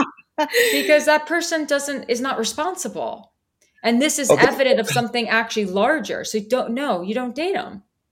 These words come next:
Speaker 1: A hundred
Speaker 3: This is,
Speaker 1: percent. I agree with
Speaker 3: this
Speaker 1: you on
Speaker 3: is,
Speaker 1: that.
Speaker 3: this is, I don't know though. Is your client a celebrity or is she just a regular,
Speaker 2: She's
Speaker 3: like,
Speaker 2: not a
Speaker 3: just
Speaker 2: celebrity.
Speaker 3: out-, she's not a celebrity?
Speaker 2: No.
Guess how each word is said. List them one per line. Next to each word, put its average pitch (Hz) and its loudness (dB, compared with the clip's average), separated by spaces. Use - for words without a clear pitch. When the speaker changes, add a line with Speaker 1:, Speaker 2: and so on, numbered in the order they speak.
Speaker 1:
A 202 0
hundred 196 4
Speaker 3:
This 180 12
is, 226 8
Speaker 1:
percent. - -10
I 165 6
agree 165 2
with 160 4
Speaker 3:
this 214 8
Speaker 1:
you - 6
on 202 2
Speaker 3:
is, - 2
Speaker 1:
that. 139 -10
Speaker 3:
this 160 6
is, - 2
I 175 6
don't 185 8
know 185 12
though. 131 10
Is 131 8
your 156 8
client 165 6
a - 8
celebrity 139 8
or 139 8
is 131 6
she 135 6
just 135 6
a 131 8
regular, 117 8
Speaker 2:
She's - -2
Speaker 3:
like, 95 8
Speaker 2:
not 208 2
a - 4
Speaker 3:
just - -6
Speaker 2:
celebrity. 175 4
Speaker 3:
out-, 104 6
she's 123 4
not 123 10
a 110 6
celebrity? 78 0
Speaker 2:
No. 202 -2